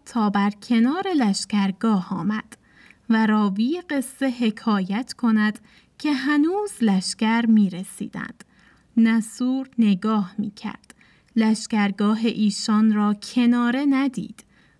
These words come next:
و زیادت ده فرسنگ بود که می نمود که لشکرگاه ایشان بود. بارگاهی از اطلس سرخ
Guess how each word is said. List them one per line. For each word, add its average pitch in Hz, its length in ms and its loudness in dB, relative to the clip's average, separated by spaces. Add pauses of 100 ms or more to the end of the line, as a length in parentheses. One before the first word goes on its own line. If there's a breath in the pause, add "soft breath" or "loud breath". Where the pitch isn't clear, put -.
و 214 120 4
زیادت 202 760 0
ده 269 480 -4
فرسنگ 233 960 -2
بود 240 340 -2
که 233 200 2
می 220 220 6
نمود 214 560 4
که 226 140 0
لشکرگاه 190 880 -2
ایشان 220 760 0
بود. - 320 -12 (600 soft breath)
بارگاهی 208 840 0
از 190 200 0
اطلس 202 580 -4
سرخ 208 720 0